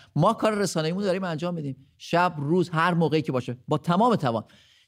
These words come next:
جریانات سیاسی هم باید بتونن این کار رو انجام بدن. تجربه ندارن، امید.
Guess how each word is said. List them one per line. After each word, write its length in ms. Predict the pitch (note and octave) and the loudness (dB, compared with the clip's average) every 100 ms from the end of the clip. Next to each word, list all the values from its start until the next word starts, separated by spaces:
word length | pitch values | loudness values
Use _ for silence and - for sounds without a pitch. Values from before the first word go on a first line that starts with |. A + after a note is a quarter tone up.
| - | -2
جریانات 480 | A#3+ C4+ C4 C4 B3+ | 2 2 2 0 -2
سیاسی 440 | - B3 A3+ B3+ | -2 0 0 0
هم 120 | B3 | 0
باید 340 | F3 G3 A3 E3+ | 2 2 0 0
بتونن 320 | A#3+ B3 A#3+ | 0 0 -2
این 80 | A#3+ | -2
کار 160 | A#3 | -2
رو 60 | A#3 | -2
انجام 300 | F3+ E3 G#3 | -2 -2 -4
بدن. 120 | F#3+ | -4
تجربه 480 | B2+ D3 C3+ C#3 F3+ | -8 -8 -8 -6 -4
ندارن، 460 | F3+ G#3 G3+ C3+ A#2 | 0 2 2 2 0
امید. 300 | D#3 B2 | 0 0